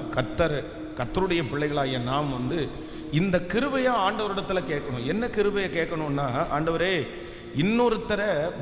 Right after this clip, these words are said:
பலப்படுத்தக்கூடிய ஒரு கிருபையை எனக்கு தாங்க ஆண்டவரே" அப்படின்னு கேட்கணும். அப்போ சீடர்களிடத்துல ஆண்டவர் அதை எதிர்பார்த்தார், அது ஆண்டவருக்கு கிடைக்கல. அப்போ அவர்களுடைய கண்கள் நித்திரை மயக்கமா இருந்ததுனால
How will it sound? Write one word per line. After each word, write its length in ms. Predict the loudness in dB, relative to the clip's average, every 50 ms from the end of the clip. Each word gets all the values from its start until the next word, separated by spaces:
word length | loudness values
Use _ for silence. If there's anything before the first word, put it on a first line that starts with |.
| -4
பலப்படுத்தக்கூடிய 1400 | -2 0 2 2 0 0 -2 0 2 2 2 2 0 0 0 0 2 0 0 0 0 0 0 2 2 2 0 0 0 0
ஒரு 500 | 0 0 2 2 2 2 0 -2 -4 -2
கிருபையை 440 | 0 2 2 2 2 0 -2 -2 -2
எனக்கு 300 | -4 -4 -4 -6 -6 -2
தாங்க 340 | 0 2 2 2 0 0 -2
ஆண்டவரே" 680 | -2 -2 -2 -2 -4 -4 -4 -4 -6 -6 -6 -6 -4 -2
அப்படின்னு 240 | 0 2 2 0 0 -2
கேட்கணும். 460 | -2 -4 -4 -6 -8 -10 -10 -10 -10 -8 -8 -8 -8 -8 -8 -4 0
அப்போ 220 | 2 2 4 4 2 2 2
சீடர்களிடத்துல 640 | 0 2 2 2 2 0 0 -2 -2 -2 0 2 2
ஆண்டவர் 420 | 2 4 2 0 0 0 0 0 0
அதை 260 | 0 0 -2 0 0
எதிர்பார்த்தார், 840 | 0 0 0 2 4 2 2 2 0 -4 -4 -4 -4 -6 -6 -4 -4
அது 180 | -2 0 0
ஆண்டவருக்கு 440 | 0 0 2 2 2 2 0 -2 -2
கிடைக்கல. 480 | -2 0 -2 -2 -2 -2 -2 -2 -2 -4 -6 -10 -12 -12 -12 -12 -12 -12 -12 -10 -2 0
அப்போ 220 | 2 4 6 4
அவர்களுடைய 500 | 4 4 2 0 0 0 0 0 0 0
கண்கள் 580 | 0 0 0 0 0 2 4 4 4 4 2 0
நித்திரை 540 | 2 0 0 0 0 -2 0 0 2 2
மயக்கமா 680 | 0 0 2 2 0 0 0 -2 -2 0 2 2 2 2
இருந்ததுனால 760 | 2 0 0 0 0 0 -2 -2 -2 0 2 2 2 2 0